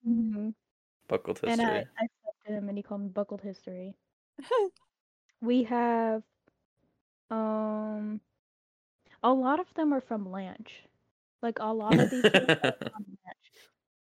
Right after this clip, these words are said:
Speaker 1: So,
Speaker 2: Wait, can
Speaker 1: let
Speaker 2: I
Speaker 1: me
Speaker 2: complain about Lanch really quick?
Speaker 1: Yeah,
Speaker 3: No,
Speaker 1: sure.
Speaker 3: wait until the end, and then you can complain about Lanch, 'cause that's a no, that's a whole nother segment.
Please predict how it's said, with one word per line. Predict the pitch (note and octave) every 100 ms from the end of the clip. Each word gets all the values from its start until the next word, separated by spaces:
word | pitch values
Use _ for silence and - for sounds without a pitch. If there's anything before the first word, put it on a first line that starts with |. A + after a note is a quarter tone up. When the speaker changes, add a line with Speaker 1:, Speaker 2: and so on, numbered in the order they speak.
| _
Speaker 1:
So, | - A#3 A3+
Speaker 2:
Wait, | C3+ B2
can | C#3
Speaker 1:
let |
Speaker 2:
I | D3+
Speaker 1:
me |
Speaker 2:
complain | F3+ D3 C#3+
about | C#3+ C3
Lanch | A#2+ A#2
really | C3 B2+
quick? | C3+ C3+ - _ _ _ _ _ _ A#3
Speaker 1:
Yeah, | A3+
Speaker 3:
No, | C#4 C#4
Speaker 1:
sure. | B3+
Speaker 3:
wait | B3 C#4
until | C#4+ D#4+ D4+
the | C#4
end, | C4 A3+ G#3
and | G#3+
then | A3
you |
can | G#3
complain | A3+ G#3+ G#3
about | G3 F#3
Lanch, | G3 G3
'cause | A#3
that's | G3 G#3
a |
no, | G#3 G#3+ G#3 -
that's | G#3 A#3+
a |
whole | A#3+ C#4
nother | B3+ G3+
segment. | - G3+ F3+ D3+ -